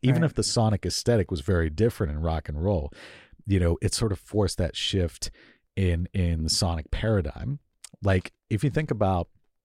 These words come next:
Speaker 1: hip hop, you know, you could take a sample of a perfect drum hit, for instance,
Speaker 2: Right.
Speaker 1: right? And you could E Q it up so it's nice and thumping, you know, bass wise. And the thing about big bass frequencies like that is if they're off time by even just a little bit, right,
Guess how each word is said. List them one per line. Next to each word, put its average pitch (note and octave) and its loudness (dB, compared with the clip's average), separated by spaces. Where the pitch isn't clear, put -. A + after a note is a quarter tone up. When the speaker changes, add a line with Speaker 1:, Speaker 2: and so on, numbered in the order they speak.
Speaker 1:
hip - 2
hop, E2+ -2
you F2 0
know, E2+ 0
you E2+ -2
could - -6
take - 0
a G2 -2
sample G2 0
of D2+ -6
a D#2 -2
perfect - -4
drum F2 0
hit, - -8
for D2+ -8
instance, - -8
Speaker 2:
Right. B2+ -6
Speaker 1:
right? D#2 0
And F2 -2
you E2+ -2
could F2 0
E G2+ 0
Q F#2+ 0
it F2 2
up F#2 0
so F#2+ 0
it's - -6
nice E2+ 0
and E2 -2
thumping, F2 0
you D#2 -2
know, D2 -4
bass E2+ -2
wise. E2+ 0
And G2 -2
the F#2 -2
thing C#3 0
about G2 2
big F#2 2
bass G#2+ 2
frequencies F2 -2
like E2 -2
that F2 0
is E2 0
if F2+ -2
they're A2 0
off A2+ 2
time G2+ 0
by E2 -4
even F#2 0
just F2+ -4
a D#2 -4
little F2+ 2
bit, C#2+ -8
right, - -4